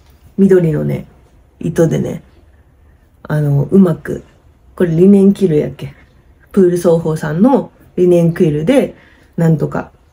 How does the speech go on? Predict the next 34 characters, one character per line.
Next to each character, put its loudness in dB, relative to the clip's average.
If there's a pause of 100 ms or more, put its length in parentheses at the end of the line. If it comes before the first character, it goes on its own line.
(120)
ゲ -6
ー -2
ジ -4
が -2
取 0
れ 0
た -8
の -4
で、 0
こ -4
れ -2
で 0
進 -6
め -2
た -2
い -4
と -6
思 -2
っ -6
て -12
進 -6
め -2
て -8
お -2
り -2
ま 0
す。 -14 (1600)
で、 -2
今 4
の 0
と -4
こ 0
ろ 4
は、 2